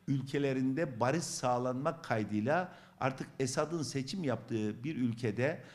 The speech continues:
güvenlikleri kontrol altına almak kaydıyla ülkelerine geri gönderilmeli. Ve,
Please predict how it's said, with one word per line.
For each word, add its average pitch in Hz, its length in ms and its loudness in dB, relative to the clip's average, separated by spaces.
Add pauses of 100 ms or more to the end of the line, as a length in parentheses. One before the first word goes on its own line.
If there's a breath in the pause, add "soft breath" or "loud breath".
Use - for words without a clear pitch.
(220 loud breath)
güvenlikleri 143 880 2 (160)
kontrol 151 400 0
altına 120 320 2
almak 131 440 0
kaydıyla 135 680 2
ülkelerine 120 540 -2
geri 110 280 -2
gönderilmeli. 82 720 -2 (1400 loud breath)
Ve, 131 280 4